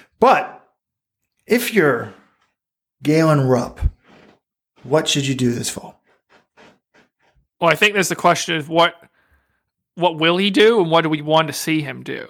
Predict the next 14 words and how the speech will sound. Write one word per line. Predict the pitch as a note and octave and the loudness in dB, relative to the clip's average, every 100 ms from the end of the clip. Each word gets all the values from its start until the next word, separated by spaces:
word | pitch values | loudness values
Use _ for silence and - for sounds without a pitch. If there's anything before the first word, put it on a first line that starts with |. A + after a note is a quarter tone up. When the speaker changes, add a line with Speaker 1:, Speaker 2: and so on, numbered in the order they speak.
| - _ _ _ _ | -20 _ _ _ _
Speaker 2:
Because | - E3 D#3 | -4 -2 -2
if | F3 G#3+ G3+ | -2 0 2
I'm, | F3 E3 _ _ _ | 2 -2 _ _ _
if | G3+ F#3+ G#3+ - | -2 -2 -4 0
I | F#3+ | 2
think | B3 B3 G3 | 4 2 0
Rupp | E3 F3+ - | 4 2 2
will | E3 | 0
run | D#3 D#3+ | 2 2
Chicago, | - - D3+ D3 C3+ C3 | 0 0 2 2 -2 -8
because | D3 F3+ F3 | -4 -2 2
I | F3 | 2
think | F3+ G3 D#3 | 2 0 0
Boston | F3 E3+ - G3+ F#3 F3+ | 2 2 2 0 0 -6